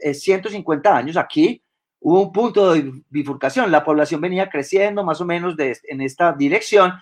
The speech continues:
pero de pronto algo pasó aquí que la, la, la curva se empinó. Y pues lo que pasó fue que descubrimos el petróleo y, eh, y los, eh, el, los otros combustibles fósiles, el carbón. No descubrimos, descubrimos cómo usarlos eficientemente.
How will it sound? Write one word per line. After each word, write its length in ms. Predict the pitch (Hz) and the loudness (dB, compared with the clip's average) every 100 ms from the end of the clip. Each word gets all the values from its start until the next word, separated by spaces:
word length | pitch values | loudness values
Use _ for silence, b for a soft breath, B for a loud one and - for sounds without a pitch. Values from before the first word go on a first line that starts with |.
| B | B
pero 140 | 151 156 | 2 4
de 80 | 151 | 6
pronto 340 | 160 156 208 156 | 2 2 2 2
algo 200 | 190 226 | 2 2
pasó 220 | 226 214 | 4 2
aquí 400 | 214 208 226 - _ - | 0 -4 -4 -10 _ -6
que 140 | 143 | 0
la, 240 | 143 143 143 | 2 0 0
la, 360 | 139 127 123 - | 2 4 2 -2
la 340 | 123 113 113 - | -2 0 -2 2
curva 300 | 190 151 170 | 2 4 0
se 120 | 185 | -2
empinó. 420 | 175 240 - - _ _ b b b | -2 2 2 0 _ _ b b b
Y 180 | - 208 | -4 0
pues 140 | 208 | 4
lo 120 | 180 190 | 4 2
que 80 | |
pasó 280 | 180 170 180 | -2 0 0
fue 140 | 208 220 | -2 0
que 120 | 233 | 0
descubrimos 520 | 208 185 156 151 175 | 0 -2 -2 -2 -4
el 140 | 170 | -4
petróleo 720 | 143 139 147 131 127 160 156 - | -4 -4 0 2 2 2 0 -2
y, 440 | 127 120 117 117 | -10 -8 -6 -4
eh, 400 | 113 113 113 107 - | -2 0 -2 -4 -8
y 400 | 123 117 113 113 | -14 -12 -10 -8
los, 280 | 120 117 - | -6 -6 -8
eh, 360 | 120 117 113 104 | -6 -2 -2 -2
el, 140 | 127 123 | -6 -8
los 300 | 113 123 127 | -4 -4 -2
otros 300 | - 143 - | -6 -10 -6
combustibles 520 | 139 113 - 110 117 | -6 -6 -8 -6 2
fósiles, 360 | 220 - 104 101 | 2 2 -4 -8
el 80 | - | -6
carbón. 300 | - 151 - _ | 0 0 -2 _
No 140 | 233 240 | 2 4
descubrimos, 560 | 233 170 156 92 - | 4 4 4 2 -6
descubrimos 460 | 160 160 165 170 190 | -6 -2 2 2 4
cómo 140 | 214 196 | 0 2
usarlos 340 | 185 143 143 | 2 2 0
eficientemente. 640 | 123 101 117 127 123 - | -6 -8 -8 -8 -10 -14